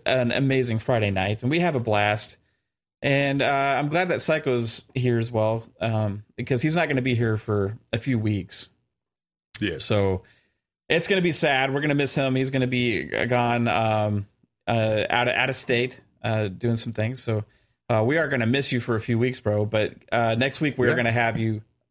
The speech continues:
Speaker 1: on P M in the P M, uh, as, as a guest there to be able to say bye for a few weeks until you get back, at least. You
Speaker 2: Yes,
Speaker 1: know?
Speaker 2: sir.
Speaker 1: So, uh, I'll say s-, before, because Kate's not here yet, she is on her way.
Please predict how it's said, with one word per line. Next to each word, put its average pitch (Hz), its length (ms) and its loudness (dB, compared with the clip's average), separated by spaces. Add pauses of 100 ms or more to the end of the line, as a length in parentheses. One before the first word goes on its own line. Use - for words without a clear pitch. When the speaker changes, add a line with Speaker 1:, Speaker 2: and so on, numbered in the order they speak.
(140)
Speaker 1:
on 107 300 0
P 131 160 -2
M 113 100 2
in 104 40 0
the 95 60 -2
P 143 300 -4
M, 107 320 -2 (320)
uh, 95 400 0 (240)
as, 104 260 -2
as 104 200 -2
a 101 40 -6
guest 104 300 -2
there 123 180 0
to 107 160 -6
be 120 140 0
able 123 140 0
to 107 100 -2
say 117 400 -2 (600)
bye 147 360 2
for 123 160 -2
a 113 60 0
few 123 200 0
weeks 120 300 0
until 110 180 -2
you 104 60 2
get 98 200 -2
back, 104 500 -2 (120)
at - 100 -10
least. 98 380 -6
You 92 120 0
Speaker 2:
Yes, 101 100 2
Speaker 1:
know? - 40 0
Speaker 2:
sir. 73 400 -2 (300)
Speaker 1:
So, 101 380 0
uh, 90 40 2
I'll 120 200 2
say 196 320 0
s-, 147 160 -4
before, 165 520 0 (140)
because 143 380 -2
Kate's 156 280 0
not 123 120 0
here 120 180 2
yet, 101 220 2
she 160 120 0
is 147 100 0
on 120 100 0
her 107 100 2
way. 104 360 0